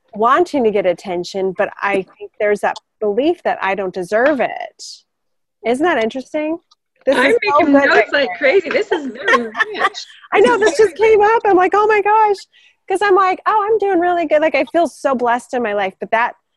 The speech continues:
Speaker 1: that one thing, 'cause one of the things I was like, I love to increase my numbers in social media, right? 'Cause that's a big part of the business. And that's something that brings me down a lot when I'm like, "Oh, nobody likes me. Nobody watches my stuff," right? <laughs>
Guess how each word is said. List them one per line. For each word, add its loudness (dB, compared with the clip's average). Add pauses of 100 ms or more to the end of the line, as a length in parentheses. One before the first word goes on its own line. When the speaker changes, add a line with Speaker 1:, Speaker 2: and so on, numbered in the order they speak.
(120)
Speaker 1:
that -4
one -2
thing, -2
'cause -2
one 0
of 0
the 0
things 0
I 2
was -4
like, -6
I 0
love 0
to -10
increase -6
my -6
numbers -4
in -6
social -8
media, -2
right? -4
'Cause -8
that's -8
a -10
big -14
part -8
of -10
the -6
business. -4 (320)
And -4
that's -4
something -2
that -4
brings -4
me -6
down -2
a 0
lot 0
when -4
I'm -4
like, -2
"Oh, 2
nobody 0
likes -4
me. -2
Nobody -2
watches -4
my -8
stuff," -2
right? -2 (340)
<laughs> 2